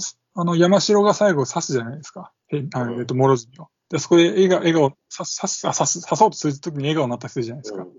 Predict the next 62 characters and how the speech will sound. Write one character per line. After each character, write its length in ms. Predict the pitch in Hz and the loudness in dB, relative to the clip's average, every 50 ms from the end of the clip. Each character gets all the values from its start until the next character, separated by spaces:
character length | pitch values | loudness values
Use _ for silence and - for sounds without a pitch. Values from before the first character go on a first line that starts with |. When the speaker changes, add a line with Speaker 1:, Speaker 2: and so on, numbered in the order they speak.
| _ _ | _ _
Speaker 2:
う 60 | 104 101 | -16 -16
ん 180 | 92 87 85 _ - | -16 -16 -18 _ -18
う 80 | - 95 | -18 -18
ん。 40 | 87 | -18
Speaker 1:
だ 40 | - _ | -18 _
か 80 | - 190 | -6 -6
ら 60 | 180 | -4
そ 120 | - 226 214 | -4 -6 -4
こ 140 | - 247 | -4 0
で、 300 | 226 226 208 190 - - | 4 4 4 4 2 0
ま 320 | - 175 180 156 139 131 - | -2 2 2 2 2 0 -4
あ、 100 | - _ _ _ _ _ _ _ _ | -12 _ _ _ _ _ _ _ _
わ 140 | 175 165 | -8 -4
か 60 | 156 170 | -2 0
り 80 | 170 | 0
や 100 | 175 170 | 0 0
す 80 | - - | -2 -2
く、 300 | - 139 127 123 143 143 | 0 2 2 2 0 -2
あ 60 | - | -8
そ 80 | 127 - | -14 -8
こ 100 | - 151 | -6 -4
で 80 | 143 135 135 143 | -2 -2 -2 -4
諸 280 | 196 185 147 143 147 147 | -6 -4 0 2 2 2
角 220 | 139 139 135 127 | 2 0 -4 -4
か 100 | 120 170 | -4 0
ら 260 | 175 185 190 165 - - _ _ _ _ _ _ | 2 2 2 2 0 -6 _ _ _ _ _ _
山 180 | 147 143 139 - | -2 -2 0 0
城 160 | - 143 139 | 0 0 0
に 80 | 139 | 0
移 120 | 135 127 - | -4 -4 -6
す、 160 | - - - | -10 -14 -14
キ 80 | - - | -8 -6
ャ 40 | 135 | -4
ラ 60 | 135 | -4
ク 80 | - - | -4 -2
タ 80 | 147 | -2
ー 40 | 131 | 0
が 40 | 127 | 0
移 20 | |
っ 160 | 127 - - | -2 -4 -8
た 80 | - 131 | -8 -8
の 80 | 127 123 | -8 -4
か 140 | - 147 | -4 -2
な 80 | 175 214 | -2 -2
っ 60 | 220 - | -4 -6
て 80 | - | -8
い 40 | 143 | -8
う 20 | |
ふ 20 | 147 | -6
う 220 | 139 - - 135 | -6 -6 -4 -6
に 80 | 135 147 | -4 -2
考 60 | 147 | -2
え 60 | 139 | -2
る 80 | 131 123 | -2 -4
と、 420 | - - 247 277 240 160 127 - _ _ _ _ _ _ _ _ _ | -2 -2 0 2 2 2 0 -2 _ _ _ _ _ _ _ _ _
そ 100 | _ - | _ -10
の 60 | 156 147 | -8 -8
裁 240 | - - 196 208 | -4 0 0 2
判 140 | 185 180 160 | 2 2 2
の 60 | 151 | 0
時 260 | 143 160 147 - 156 160 | -2 -6 -8 -8 -6 -4
に、 360 | 190 226 240 196 135 127 | 0 0 0 0 0 -2